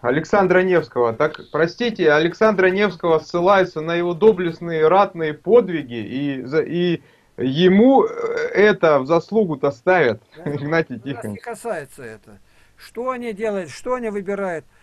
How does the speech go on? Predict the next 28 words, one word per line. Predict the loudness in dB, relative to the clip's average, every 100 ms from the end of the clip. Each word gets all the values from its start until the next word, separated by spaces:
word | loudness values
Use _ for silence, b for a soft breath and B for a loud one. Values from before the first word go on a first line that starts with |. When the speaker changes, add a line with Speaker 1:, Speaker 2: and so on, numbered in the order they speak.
| _
Speaker 2:
Они | -14 -12
могут | -12 -12 -14
Савла | -10 -6 -6 -8
при-, | -8 -8 -8 -10
признавать, | -16 -16 -12 -10 -8 -8 -10
он | -14
гнал | -12 -10 -10
христиан, | -12 -16 -12 -10 -10 -10
настоящий | -14 -12 -2 -2 -2 -12
был | -12 -12
мужик. | -10 -10 -10 -12 _ b b b
Вот | -14 -10
такому | -8 2 2 2 -6
надо | -8 -10 -12 b b -14
служить. | -12 -12 -16 _ _
Н-, | -18 -12
это | -10 -8
они | -10 -10
говорят. | -8 -8 -8 -10 -16 _ _ _ _ _ _
Но | -16
Господь-то | -12 -12 -10 -10 -10 -10 -16
судит, | -14 -14 -14
потому | -16 -14 -12 -12
что | -12
он | -14
умирал, | -12 -10 -8 -10
схиму | -12 -18 -16 -14 -16
принял. | -18 -16 -16 -18